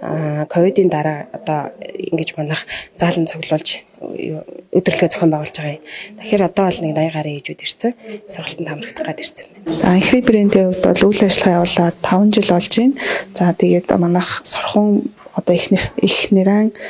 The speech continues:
Speaker 2: суурилтаа хамтарч ажиллахдаа маш таатай байгаа. Ягаад гэхээр тэд нар маань дүнгийн төрсөн ээж нарыгаа асардаг, нэрээгээ асардаг. А, тэдэнд маань маш одоо гой гой бүтээгдэхүүнүүд бид нар, а, санал болгож байгаа. Тэгэхээр ээж нартаа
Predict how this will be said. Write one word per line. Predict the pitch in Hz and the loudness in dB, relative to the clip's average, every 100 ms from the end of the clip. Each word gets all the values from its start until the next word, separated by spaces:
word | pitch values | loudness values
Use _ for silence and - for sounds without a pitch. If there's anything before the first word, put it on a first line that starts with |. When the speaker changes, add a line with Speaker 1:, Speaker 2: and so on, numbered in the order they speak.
| - - | -12 -4
Speaker 2:
суурилтаа | - 185 - - 190 185 | 0 0 0 -2 -2 -2
хамтарч | 196 - 202 185 | -4 -2 0 0
ажиллахдаа | 170 - - 180 | 0 -2 0 0
маш | 180 - | 0 -2
таатай | 202 - 185 180 | -4 -2 -2 0
байгаа. | 175 185 226 | 0 0 2
Ягаад | 175 180 - | 0 -2 -4
гэхээр | - 175 - - - - | -2 -2 -4 -16 -16 -6
тэд | 190 - | -4 0
нар | 190 190 | 2 4
маань | 185 185 | 2 2
дүнгийн | 208 220 233 - | 2 2 2 -2
төрсөн | 196 - 196 185 | -6 -4 -2 -2
ээж | 185 185 - | 0 -2 -2
нарыгаа | 180 170 175 175 | -6 -6 -8 -10
асардаг, | - 180 - 180 180 | -6 -6 -4 -6 -2
нэрээгээ | 180 190 190 185 | 0 0 -2 -6
асардаг. | - 196 - 254 277 - - - - | -6 -6 -4 -4 -4 -6 -18 -18 -12
А, | 165 160 165 | -10 -8 -10
тэдэнд | - - 180 - | -16 -10 -10 -6
маань | 175 | -6
маш | 175 185 185 | -6 -6 -6
одоо | 175 170 170 - | -8 -8 -12 -4
гой | 190 | 0
гой | 185 180 | 0 -2
бүтээгдэхүүнүүд | - - 196 - - 185 180 185 - - - - - | -6 -6 -6 -4 -4 -2 -4 -6 -14 -18 -18 -12 -10
бид | 180 | -4
нар, | 170 170 | -4 -4
а, | 185 160 165 | -4 -6 -6
санал | - 185 185 - | -6 -4 -4 -6
болгож | 175 - - | -8 -8 -6
байгаа. | 190 190 190 | -4 -4 -6
Тэгэхээр | - - 170 175 | -6 -4 -2 -2
ээж | - 190 | -2 -4
нартаа | 170 - 175 175 | -6 -4 -6 -6